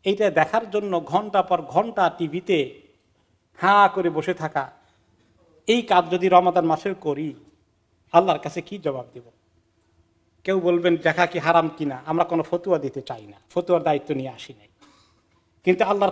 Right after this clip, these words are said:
কসম, আমা-, আমি সম্পূর্ণ কনফার্ম হয়ে বলতেছি কোরআন হাদিসের দৃষ্টিতে, এই যে এক ঘন্টা, তিন ঘন্টা, দশ ঘন্টা যারা ব্যয় করেছি এই হাঁ করে দেখার পিছনে, ঘন্টা পর ঘন্টা নিজের ফেভারিট টিমের খেলা দেখার জন্য,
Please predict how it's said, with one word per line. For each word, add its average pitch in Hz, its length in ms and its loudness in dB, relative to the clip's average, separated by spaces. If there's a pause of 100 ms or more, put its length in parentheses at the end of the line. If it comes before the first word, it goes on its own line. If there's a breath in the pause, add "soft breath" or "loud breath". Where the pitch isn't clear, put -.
কসম, 170 360 2 (1080)
আমা-, 190 380 4
আমি 180 180 4 (200)
সম্পূর্ণ 233 640 0
কনফার্ম 226 640 2
হয়ে 220 200 2
বলতেছি 180 420 -6
কোরআন 175 280 0
হাদিসের 160 280 -4
দৃষ্টিতে, 147 540 -6 (420)
এই 170 80 0
যে 196 80 8
এক 196 360 4
ঘন্টা, 202 280 2
তিন 196 280 -2
ঘন্টা, 190 320 0
দশ 175 220 4
ঘন্টা 208 360 -2
যারা 180 240 4
ব্যয় 175 260 4
করেছি 180 580 -4 (680)
এই 180 240 4
হাঁ 190 200 4
করে 190 160 -2
দেখার 165 320 -2
পিছনে, 170 380 -2
ঘন্টা 175 300 2
পর 160 180 -2
ঘন্টা 160 600 0 (300)
নিজের 165 220 4
ফেভারিট 180 440 2
টিমের 180 240 0
খেলা 180 280 2
দেখার 165 320 2
জন্য, 139 340 -4